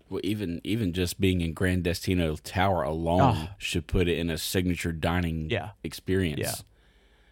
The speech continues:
Speaker 1: Because Grand Destino Tower is a marvel, and if you have not been to this resort to see it, it is insane. Even if you just enjoy one of the bars
Speaker 2: Mm-hmm.
Speaker 1: right
Speaker 2: Oh,
Speaker 1: there,
Speaker 2: yeah. The
Speaker 1: you'll know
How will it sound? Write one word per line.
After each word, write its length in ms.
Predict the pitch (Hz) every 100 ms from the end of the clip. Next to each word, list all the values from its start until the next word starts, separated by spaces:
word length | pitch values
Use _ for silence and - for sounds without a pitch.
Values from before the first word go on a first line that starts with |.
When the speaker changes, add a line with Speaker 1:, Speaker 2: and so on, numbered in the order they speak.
| _
Speaker 1:
Because 720 | - - 87 80 78 - - -
Grand 280 | 92 92 87
Destino 360 | 87 92 85
Tower 440 | 80 87 85 82 76
is 280 | 73 80
a 100 | 82 78
marvel, 560 | 80 85 85 80 73
and 160 | 78 78
if 140 | 73
you 140 | 90 87
have 200 | 76 85
not 380 | 82 92 80
been 160 | 87 87
to 80 | 82
this 240 | 87 -
resort 460 | 85 80 87 87 -
to 140 | 80
see 320 | - - 95
it, 180 | 110 - - _ - - _ _ _ _ _
it 180 | - 95
is 240 | 87 80
insane. 520 | 73 90 - 92 87 80
Even 200 | 95 101
if 140 | 98
you 80 | 92
just 180 | 92 90
enjoy 340 | 87 87 90
one 160 | 90 85
of 40 |
the 80 | 82
bars 520 | 76 85 90 143 143
Speaker 2:
Mm-hmm. 600 | 165 185 - _ _ -
Speaker 1:
right 180 | 85 110 127
Speaker 2:
Oh, 140 | 185
Speaker 1:
there, 80 | 139
Speaker 2:
yeah. 320 | 196 175 113 -
The 320 | 139 147 139 98
Speaker 1:
you'll 140 | 92
know 380 | 87 87 80